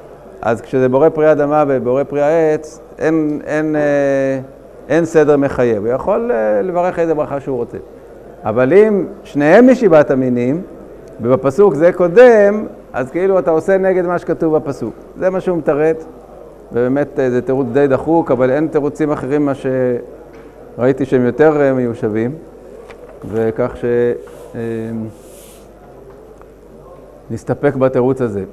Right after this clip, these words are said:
בכל אופן, אה, לגבי, אה, מצב של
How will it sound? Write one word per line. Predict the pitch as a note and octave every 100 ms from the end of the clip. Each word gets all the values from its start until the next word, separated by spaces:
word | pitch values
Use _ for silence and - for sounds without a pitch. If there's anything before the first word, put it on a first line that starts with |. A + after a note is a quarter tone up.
| - B2
בכל | - E3+
אופן, | E3 D3+ D3+ D3 - - -
אה, | A#2 B2+ B2 B2 A#2+ A#2+ A#2 A#2 A#2 - - - - - - - - - - - - - - - - - - - - -
לגבי, | A2+ A2 C3 D3 C#3+ C#3
אה, | B2+ B2 -
מצב | G#2 A2+ D3+ C#3+
של | - C3